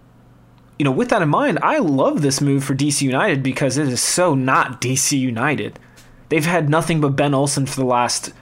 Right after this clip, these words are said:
you know, ten years or however long he was coach of this club.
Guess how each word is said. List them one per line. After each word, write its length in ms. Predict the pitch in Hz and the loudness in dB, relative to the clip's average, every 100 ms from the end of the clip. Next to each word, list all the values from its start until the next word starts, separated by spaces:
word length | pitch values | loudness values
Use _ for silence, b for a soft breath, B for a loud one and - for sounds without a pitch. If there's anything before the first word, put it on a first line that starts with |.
| b - - | b -14 -6
you 120 | 131 | -6
know, 160 | 110 - | -6 -6
ten 280 | - 156 139 | -2 0 2
years 320 | 139 135 123 | 2 0 0
or 60 | 120 | 0
however 300 | 131 131 127 | 2 2 0
long 260 | 120 123 | 0 -2
he 160 | 123 120 | -2 -4
was 200 | 113 - B B B B | -4 -8 B B B B
coach 260 | 151 139 | -2 0
of 60 | 135 | 0
this 140 | 117 | -2
club. 380 | - 139 127 117 | -2 0 2 0